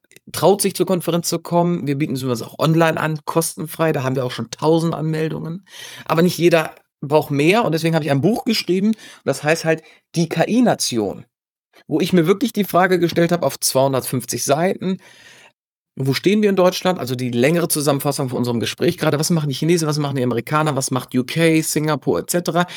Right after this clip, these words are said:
Was machen wir in Deutschland gut? Was machen wir schlecht? Und welche Auswirkungen hat das auf unsere Industrie, auf die Arbeit, auf die Bildung? Und am Ende nochmal den Blick in die Glaskugel. Letztes Kapitel heißt Zurück in den Wald.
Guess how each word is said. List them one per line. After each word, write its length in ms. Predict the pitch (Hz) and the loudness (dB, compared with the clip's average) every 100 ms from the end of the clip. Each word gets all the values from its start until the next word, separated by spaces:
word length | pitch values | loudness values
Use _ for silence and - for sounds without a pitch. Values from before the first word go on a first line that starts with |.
| - | -6
Was 160 | - 196 | -2 0
machen 240 | 190 185 | 0 2
wir 80 | 160 | 2
in 40 | 139 | 2
Deutschland 360 | 151 - 143 | 2 0 -2
gut? 240 | 190 233 175 | 0 0 -2
Was 120 | 123 | -4
machen 200 | 131 123 | -4 -4
wir 60 | |
schlecht? 380 | 113 160 180 - - - - - | -2 0 0 -4 -18 -20 -16 -4
Und 120 | 160 | 2
welche 220 | 170 165 | 4 4
Auswirkungen 500 | 139 147 147 139 127 | 2 2 0 0 -2
hat 140 | 123 | -2
das 100 | 123 | -4
auf 120 | 123 - | -6 -8
unsere 220 | 120 101 | -6 -6
Industrie, 540 | 110 - - 190 180 | -6 -8 -4 -2 -2
auf 140 | 110 - | -4 -10
die 180 | - | -14
Arbeit, 400 | - 160 170 - | -8 -6 -4 -6
auf 100 | 123 | -8
die 120 | - 135 | -10 2
Bildung? 500 | 180 190 180 180 175 - - - | 4 6 4 0 -2 -14 -20 -14
Und 140 | - 160 | -2 0
am 120 | 143 | 0
Ende 260 | 127 170 175 | 2 2 2
nochmal 220 | 156 160 | 2 0
den 180 | 147 123 | -2 0
Blick 220 | 165 165 | 0 2
in 80 | 139 | -2
die 80 | |
Glaskugel. 920 | 113 123 151 - - 160 139 151 143 139 - - - | 0 2 2 -2 -2 -2 0 0 0 -6 -20 -20 -10
Letztes 360 | - 147 - 151 | -2 -2 -2 -2
Kapitel 360 | 156 160 147 135 | 0 0 0 0
heißt 300 | 135 139 - | 0 -2 -4
Zurück 240 | 135 135 | -4 -2
in 120 | 110 | -2
den 120 | 110 | -2
Wald. 400 | 110 151 202 208 | 0 0 0 -4